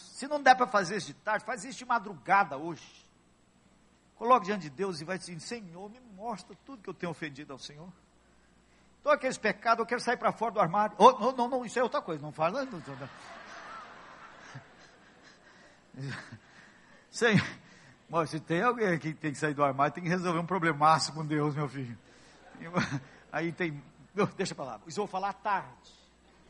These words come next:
Ou na tarde, não, à noite. É, que vem pra noite, esse negócio de sair do armário é hoje à noite. Aí você sai e, e, e, e, e enche o caderno,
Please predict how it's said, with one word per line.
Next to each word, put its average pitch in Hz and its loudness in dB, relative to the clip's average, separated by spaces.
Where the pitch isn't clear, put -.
Ou 160 -16
na 175 -8
tarde, 202 -4
não, 185 -6
à 180 -4
noite. - -6
É, 156 -2
que - -14
vem 202 0
pra 208 6
noite, 165 2
esse 165 -8
negócio 165 -2
de - -18
sair 175 0
do 165 4
armário 165 4
é - 0
hoje 190 0
à 180 0
noite. 123 -10
Aí 208 -4
você 254 -4
sai 233 -4
e, 214 -18
e, 226 -12
e, 220 -8
e, 214 -4
e 220 4
enche 233 2
o - -4
caderno, 147 0